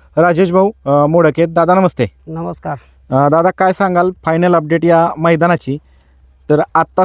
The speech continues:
Speaker 1: सध्या मैदानाची तयारी कुठपर्यंत आली?
Speaker 2: मैदानाची तयारी, पूर्ण तयारी झालेली आहे.
Speaker 1: आणि
Speaker 2: परमिशनची पण पूर्ण प्रोसिजर पूर्ण झालेली आहे. ती कालच आपण, अ, व्हिडिओद्वारे,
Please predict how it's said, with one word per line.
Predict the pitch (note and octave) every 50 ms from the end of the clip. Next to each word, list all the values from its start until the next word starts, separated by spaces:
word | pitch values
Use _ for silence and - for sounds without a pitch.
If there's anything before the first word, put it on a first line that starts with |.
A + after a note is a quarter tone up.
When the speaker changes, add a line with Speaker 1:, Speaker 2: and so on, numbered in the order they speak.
| -
Speaker 1:
सध्या | - F#3+ D#3 D#3 F3+
मैदानाची | F#3 F#3 E3+ D#3 D#3 D#3+ E3 D3+ - - - -
तयारी | E3 D#3+ D#3 E3
कुठपर्यंत | D#3+ - F3 - - D#3 C3+ A2+ G#2
आली? | F#2+ G2 - _ - - - - -
Speaker 2:
मैदानाची | D3 D3+ D#3+ E3+ E3+ G3 G3+ G3+ E3+ G#3 F#3+
तयारी, | - G#3+ G3+ G#3 G#3 G#3+ G#3+
पूर्ण | F#3 - - G#3+ G#3 G3 G#3 G#3 G#3 G#3+ A3 - _ _ - _ - - - -
तयारी | G#3 G3+ G3+ G3+ G#3
झालेली | G3+ G3+ G3 F#3 F3 F3 F3+
आहे. | F3 D#3 C#3+ C#3
Speaker 1:
आणि | D#3 G3 _ _ - - - - - - _ - - - - - _ -
Speaker 2:
परमिशनची | F#3 F#3+ - F#3+ G3+ F#3+ - G3 G3 F#3+ G3 G3+
पण | F#3+ G3+ G3+ G#3+ A3 A3+ - _ _ _ _ _ _ -
पूर्ण | - G3+ G3+ G3+ G#3 G#3 G#3 G#3 G#3 G#3 G#3 G#3 D4
प्रोसिजर | - _ - - - F#3 G3+ G3+ D#3+ F#3+ F3+ F#3+ G3+ - _ _ _ _ _ _ -
पूर्ण | - G#3 F#3 G3 G3
झालेली | F3+ F#3+ F#3 F3+ E3+ E3
आहे. | E3+ E3 C#3
ती | -
कालच | F3+ - F#3+ F#3 F#3 F#3+ F3+ D#3+
आपण, | G3 F3+ F3 E3 F#3+ F#3+ G3 G3 - _ - _ _ _ _ - _ _ _ - -
अ, | F3
व्हिडिओद्वारे, | F3 E3+ D#3 E3+ F3 F3+ F#3 F#3 F3+ F3+ F3+ F3 F3+ F#3+